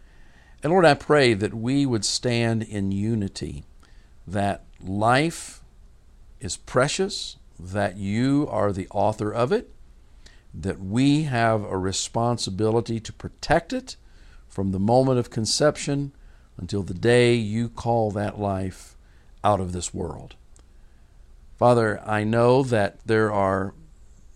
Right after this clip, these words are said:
many, perhaps the majority, who want to maintain the convenience that abortion provides for those who find themselves with an unwanted pregnancy.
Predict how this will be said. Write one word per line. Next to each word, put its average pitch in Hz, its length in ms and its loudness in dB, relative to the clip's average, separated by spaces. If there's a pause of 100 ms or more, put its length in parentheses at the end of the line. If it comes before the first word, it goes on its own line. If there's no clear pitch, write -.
(120)
many, 113 560 2
perhaps 117 520 -2
the 117 100 -4
majority, 107 880 -4 (640)
who 113 520 -2
want 117 380 0
to 104 600 -2 (800)
maintain 120 960 -2
the 110 80 -4
convenience 110 920 -4
that 95 320 -6 (580)
abortion 107 760 -2 (300)
provides 104 720 0
for 98 160 -6
those 101 400 -2
who 101 280 -4 (180)
find 95 340 -6
themselves 107 600 -2
with 101 100 -6
an 101 100 -4
unwanted 110 520 -6
pregnancy. 131 640 -8